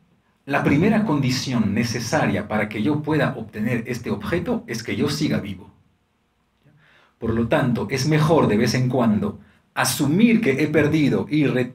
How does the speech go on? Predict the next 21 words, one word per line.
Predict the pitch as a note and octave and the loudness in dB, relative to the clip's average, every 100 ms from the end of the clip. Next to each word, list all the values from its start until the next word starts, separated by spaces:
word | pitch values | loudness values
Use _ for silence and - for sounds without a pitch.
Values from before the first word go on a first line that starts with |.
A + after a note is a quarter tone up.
| - | -8
retirarme | B2+ C3 C#3 D3 B2 A2 G#2+ | -6 -4 0 2 2 0 0
para | A2+ A2 | 0 -2
regresar | - B2 A2+ A2+ A2 C#3+ A#2+ | -2 -2 0 -2 -2 -2 0
eventualmente | G#2+ G#2 G#2+ A#2 A2+ A#2 C3 | 0 0 0 0 2 0 0
más | D#3 D#3 | 0 0
tarde | F3 G3+ B3 - - _ _ _ - | 0 2 0 -2 -10 _ _ _ -4
a | D3+ D#3+ - _ - | -2 -2 -10 _ -12
morir | A#2+ B2 C3 F#3 E3 A2+ | -2 0 2 2 0 -2
en | C3 | -4
la | B2 A#2 | -4 -4
pelea. | G#2 E2 - - _ _ _ _ _ _ _ _ | -10 -14 -18 -20 _ _ _ _ _ _ _ _
Y | D3+ | -4
de | C#3+ D3 | 0 0
hecho, | G#3 - G#3+ | 0 0 -2
muy | - C#3 G3 B3 | -2 0 2 0
pocos | - - C3+ B2 | 0 0 -2 -2
animales | A#2 A2+ A2 G#2 G2 | -2 0 0 -2 -4
mueren | A2 B2 C#3+ G#2+ G#2+ | -6 -4 -2 -4 -4
en | C3 | -4
las | A2+ G2+ | -4 -6
peleas. | - F2+ G2+ - _ _ | -10 -14 -14 -20 _ _